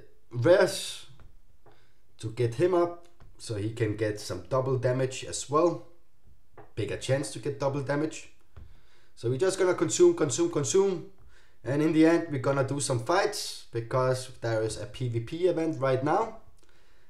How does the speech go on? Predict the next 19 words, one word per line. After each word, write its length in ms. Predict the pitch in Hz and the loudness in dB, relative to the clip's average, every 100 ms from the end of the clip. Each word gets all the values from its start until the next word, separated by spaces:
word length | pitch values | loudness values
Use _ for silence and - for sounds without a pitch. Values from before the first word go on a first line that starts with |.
| - - | -14 -6
And 100 | 104 | 2
I 120 | 117 | 4
even 220 | 123 117 | 4 2
think 280 | - 135 - | 0 -4 -4
I 60 | 107 | -6
did, 260 | - 131 120 | 0 2 4
uh, 60 | 117 | 4
make 220 | 117 110 | 2 2
a 60 | 95 | 0
video 320 | 120 117 110 | 2 4 4
yesterday. 600 | - - 185 175 180 175 - - - - - - - - - - - - - - - - | 4 4 4 4 4 0 -10 -16 -16 -16 -16 -16 -16 -16 -16 -16 -16 -16 -18 -18 -16 -8
It's 340 | 92 85 - | -6 -4 -6
the 1080 | - 92 92 85 87 85 82 80 82 78 78 - - | -4 -2 -2 -2 -2 -4 -4 -6 -6 -8 -8 -12 -10
Chandri 460 | - 139 156 151 156 | -2 0 2 2 2
team, 460 | - 135 131 120 | 0 0 0 0
which 240 | 98 - 73 | -2 -6 -10
is 180 | - | -10
buffed, 640 | - - 160 180 - - - | -10 2 4 4 0 -14 -4
th-, 320 | 117 113 101 | -2 0 -4